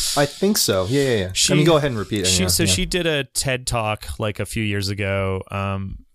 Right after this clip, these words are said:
Speaker 2: maybe, like, three or four years ago. And this is, like, right when a lot of stuff for her was, like, kind of, like, really popping off, I feel like.
Speaker 1: Sure, yeah,
Speaker 2: Um,
Speaker 1: yeah.
Speaker 2: and, I mean, she's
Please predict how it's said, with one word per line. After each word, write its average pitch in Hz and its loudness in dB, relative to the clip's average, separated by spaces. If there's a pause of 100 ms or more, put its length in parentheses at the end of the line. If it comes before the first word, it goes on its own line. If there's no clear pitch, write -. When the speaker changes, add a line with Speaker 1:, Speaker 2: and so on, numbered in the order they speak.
(100)
Speaker 2:
maybe, 107 -4
like, 95 -4
three 101 -6
or 98 -2
four 101 -4
years 101 -2
ago. 107 -2
And 117 -4
this 151 0
is, - -2
like, 120 -2
right 107 -2
when 107 -4
a 101 -4
lot 98 -2
of 98 -2
stuff - -4
for 101 -6
her 98 -4
was, 90 -2
like, 98 -10
kind 95 -6
of, 90 -6
like, 90 -4
really 90 -4
popping 92 -10
off, 92 -6
I 101 -6
feel 107 -4
like. 107 -4
Speaker 1:
Sure, 123 -4
yeah, 101 0 (380)
Speaker 2:
Um, 98 0
Speaker 1:
yeah. 90 -2 (100)
Speaker 2:
and, 110 -4
I 127 -4
mean, 135 -4
she's 156 -2